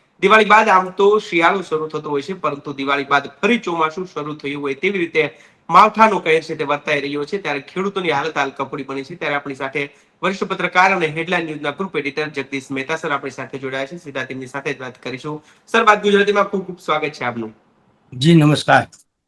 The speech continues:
Speaker 1: સર, કેવી રીતે જોઈ રહ્યા છો ખેડૂતોના જે મહામૂલો પાક છે તે તૈયાર થઈ ચૂક્યો હોય, ઘરે પહોંચે અને એના બે પાંચ પૈસા એમાંથી કમાય, એ પહેલા જ પાણી થઈ જાય, અ, કુદરતી કહેર સામે ખેડૂત છે તે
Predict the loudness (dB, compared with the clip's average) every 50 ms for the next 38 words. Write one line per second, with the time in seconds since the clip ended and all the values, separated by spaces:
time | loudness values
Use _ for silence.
0 | _ _ _ _ _ 4 6 6 8 8 8 6 6 6 6 6 6 6 2 4
1 | 4 4 6 6 6 6 6 6 6 6 4 4 2 -2 -2 -2 0 2 2 2
2 | 2 2 0 2 4 6 6 6 6 4 2 0 0 0 2 2 4 4 4 4
3 | 4 2 0 0 4 6 6 6 6 4 -2 -8 -6 -6 -4 -2 0 2 2 2
4 | 0 -2 -2 -4 -4 -6 -6 -10 -8 -6 -4 -4 -4 -4 0 2 4 4 4 2
5 | 0 -2 -4 -4 0 0 0 0 0 0 0 0 2 4 4 4 4 2 0 0
6 | 0 -2 -2 0 0 0 0 -2 -6 -6 -6 -4 -4 -4 -2 -2 -4 -6 -6 -8
7 | -4 0 2 2 2 0 -2 -8 -16 _ _ _ _ _ 0 0 2 4 4 6
8 | 6 6 6 6 4 4 4 4 4 2 2 4 6 6 6 6 4 2 0 0
9 | 0 0 2 0 0 0 0 0 0 2 0 0 -2 -4 -8 _ _ _ _ _
10 | _ _ -8 -4 -2 0 0 0 0 -2 -2 0 0 0 -2 -2 -4 -2 -2 -4
11 | -4 -4 -4 -2 -2 -2 -4 -4 -2 -2 -2 0 2 0 0 0